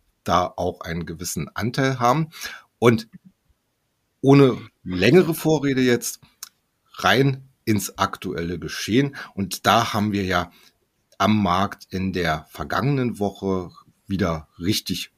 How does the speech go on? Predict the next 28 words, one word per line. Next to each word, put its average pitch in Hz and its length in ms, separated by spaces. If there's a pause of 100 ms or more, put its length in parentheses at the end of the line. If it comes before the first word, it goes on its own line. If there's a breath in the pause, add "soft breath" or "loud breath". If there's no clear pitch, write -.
positive 117 680
Vorzeichen 127 680
bekommen. 110 460
Wir 87 160
haben, 85 320 (460 loud breath)
äh, 85 340 (320)
gerade 82 340
an 80 140
der 71 160
Wall 82 360
Street - 460 (420 soft breath)
eine 85 300
weitere 104 500
Woche 90 280
mit 85 260
positiven, 104 1040 (280 loud breath)
äh, 87 340
Endergebnissen 131 920
bekommen. 120 420
Besonders 92 460
stark 85 460
dabei 80 500 (360 soft breath)
auch 85 300 (220)
die 82 260
Technologieszene, 101 1120
also 82 160
der 71 180
Nasdaq, 90 580